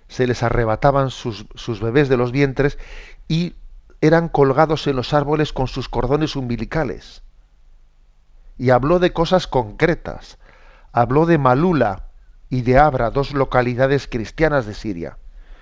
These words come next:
Bueno, como digo, hubo un silencio increíble. Y después, esta semana, en las redes sociales, han empezado, pues, a, a darse ya ecos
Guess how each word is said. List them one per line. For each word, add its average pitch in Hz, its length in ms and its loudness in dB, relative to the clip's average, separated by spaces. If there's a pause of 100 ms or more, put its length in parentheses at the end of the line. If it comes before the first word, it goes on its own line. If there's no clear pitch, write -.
(140)
Bueno, 127 200 -4
como 117 160 -2
digo, 160 200 2
hubo 170 200 6
un 175 160 -2
silencio 151 500 2
increíble. 107 480 -4 (400)
Y 240 140 8
después, 208 460 4
esta 190 260 2
semana, 147 460 2
en 120 80 2
las 113 120 2
redes 147 280 0
sociales, 127 560 0 (400)
han 202 180 4
empezado, 165 840 2 (540)
pues, - 340 -8
a, 120 300 2
a 117 60 0
darse 139 340 2
ya 147 240 2
ecos 160 560 0